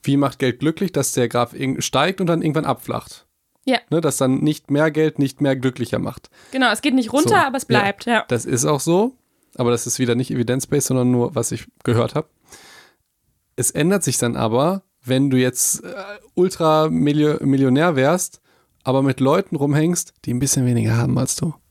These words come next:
Speaker 1: <laughs> Weißt du, was ich meine? Dann,
Speaker 2: Ja.
Speaker 1: dann ändert sich dann wieder, dann bist du wieder ein bisschen glücklicher, wenn deine Peer Group, also die Leute, mit denen du rumhängst, nicht genauso reich sind wie du, sondern ein ganz kleines bisschen weniger. Und dann bist du wieder glücklicher.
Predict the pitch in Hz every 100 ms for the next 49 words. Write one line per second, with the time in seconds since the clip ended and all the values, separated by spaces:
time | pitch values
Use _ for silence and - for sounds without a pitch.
0 | _ - - - - - 855 - - -
1 | 285 320 226 214 254 302 311 247 240 277
2 | 480 320 - 226 175 220 240 196 220 220
3 | 226 180 - 160 170 160 180 - 190 175
4 | 170 175 160 190 160 156 135 120 113 117
5 | - 202 208 127 175 - 117 110 113 143
6 | 170 - 131 120 113 143 156 131 170 -
7 | - - - 135 135 - 120 110 113 117
8 | 135 131 135 - 165 170 160 175 190 226
9 | 427 453 - - - - 185 127 110 110
10 | 117 - 139 156 156 160 135 120 - -